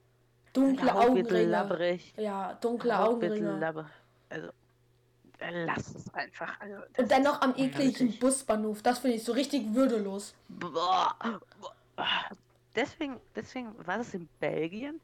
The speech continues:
Speaker 2: Ich, ich weiß nicht, ob das in Belgien oder Paris war. Die Straßen clean. Das hab ich so geliebt.
Speaker 1: Es müsste Belgien sein.
Speaker 2: Die, alles clean.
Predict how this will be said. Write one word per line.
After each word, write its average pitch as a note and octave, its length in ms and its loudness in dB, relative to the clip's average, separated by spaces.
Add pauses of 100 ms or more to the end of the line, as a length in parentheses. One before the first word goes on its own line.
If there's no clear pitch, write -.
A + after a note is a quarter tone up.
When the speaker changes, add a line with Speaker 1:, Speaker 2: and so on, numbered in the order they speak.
(880)
Speaker 2:
Ich, F3+ 180 -10
ich F3+ 300 -10
weiß A3+ 200 -4
nicht, G#3 100 -8
ob G3 100 -14
das - 120 -20
in F3+ 140 -14 (160)
Belgien A#3+ 600 -6 (100)
oder G#3+ 200 -4
Paris G3+ 560 -4
war. E3+ 120 -6 (420)
Die - 80 -8
Straßen A#3 640 -4 (640)
clean. G#3+ 480 -4 (420)
Das - 240 -12
hab - 180 -8
ich - 180 -16
so A3 180 -6
geliebt. G#3 440 -6 (1800)
Speaker 1:
Es C4 180 2
müsste C#4+ 360 2
Belgien G#3+ 500 4
sein. G3 340 -6 (320)
Speaker 2:
Die, - 140 -10
alles A#3+ 240 -4
clean. A3 280 -8